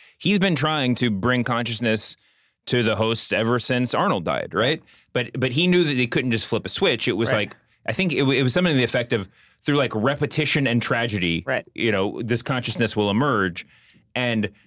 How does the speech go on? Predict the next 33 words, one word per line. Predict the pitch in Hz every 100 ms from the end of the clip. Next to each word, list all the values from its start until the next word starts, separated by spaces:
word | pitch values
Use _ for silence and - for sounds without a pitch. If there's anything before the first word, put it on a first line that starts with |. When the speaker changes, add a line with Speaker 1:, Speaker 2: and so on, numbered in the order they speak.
| -
Speaker 1:
that's | 135 -
sort | - 196 202
of | 147
where | 151 160
we | 143
left | 143 170 - - - 123
Jim | 117 120
Delos, | 104 175 90 -
right? | 135 139
I | 123
mean, | 120
Speaker 2:
Right. | 120
Speaker 1:
at, | - -
at | 123
the |
very | 117 147 165
end, | 160
the | 131
Man | 131 135
in | 120
Black | 135 139
has | 120
sort | - 151
of | 170
figured | - 139 127 113
out, | 113 127 -
w-, | 80 71 - 62
either | 110 135 120 104 - - _
deliberately | 113 120 139 147 139
or | 131
accidentally, | 127 127 117 147 131 110 110 _ _ _
the | 104 98
same, | 113 - 139 139 131 120